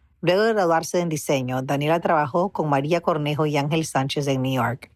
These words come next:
quienes devinieron sus grandes mentores y actualmente diseña colecciones para grandes firmas como Falabella. Recientemente, Daniela trabajó como estilista para los creadores chilenos del documental El Agente Topo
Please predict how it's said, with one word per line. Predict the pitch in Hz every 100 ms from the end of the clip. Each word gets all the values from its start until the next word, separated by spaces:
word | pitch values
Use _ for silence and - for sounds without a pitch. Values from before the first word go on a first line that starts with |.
| -
quienes | 180 165 156
devinieron | - 175 170 160 180 202 226 226
sus | - 147 -
grandes | 196 196 226 214
mentores | 190 160 160 143 151 -
y |
actualmente | 139 - 180 190 185 160 170
diseña | 160 151 156 165
colecciones | 170 151 - 160 160 -
para | 151 131
grandes | 139 165 180 -
firmas | 160 151 151
como | - 147
Falabella. | 139 131 120 117 110 120 - _ _
Recientemente, | 170 151 202 214 277 214 165 160 156
Daniela | 147 147 156 170
trabajó | 175 147 135 160
como | 180 175
estilista | 165 - 143 135 - 147
para | 143 139
los | 135 135
creadores | - 139 131 147 175
chilenos | - 156 147 151
del | 156 143
documental | 139 - 135 131 156 156 170 -
El | 175 156
Agente | 123 160 160
Topo | 160 151 147 127 139